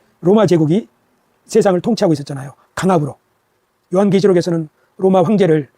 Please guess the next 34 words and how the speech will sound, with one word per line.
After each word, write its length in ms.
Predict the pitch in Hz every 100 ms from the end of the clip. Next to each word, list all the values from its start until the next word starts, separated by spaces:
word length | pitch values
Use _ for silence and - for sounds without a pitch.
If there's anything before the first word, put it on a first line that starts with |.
| _ -
용이나 480 | 147 175 156 147 - _
짐승 380 | - 160 165 127 _ _ -
또는 160 | 175
음료, 380 | 170 185 190 131 _ _ _ _ -
어, 140 | 147
짐승을 340 | 135 185 202 185
탄 160 | 185
음료 220 | 165 170
이런 160 | 165 208
모습으로 320 | 156 165 151 _
소개하는 320 | - 214 175 180
거예요. 240 | 139 139 _ _ -
이 200 | 208 220
요한계시록에 520 | 185 226 185 220 208
있는 300 | 202 185 185 - -
이 280 | 185 196 185
상징들, 480 | - 247 220 160 139 _ -
이걸 120 | 220
뭘 140 | 180 196
말하는 240 | 160 151
거예요? 220 | 139 196 _ _ _ -
하나님을 460 | 247 240 226 214
거스리는 500 | 208 160 185 180 185 -
대적, 280 | 165 - _ _ _
짐승의 340 | - 220 233 202
세력인 340 | 196 180 214 _ _
로마 300 | 135 208 269
제국을 280 | - 202 220
말하는 240 | 151 147
거예요. 220 | 127 160 - _ _ -
로마 240 | 175 190
제국이 260 | 190 175 180
하나님을 340 | 180 185 175
거스려서 460 | 165 170 170 220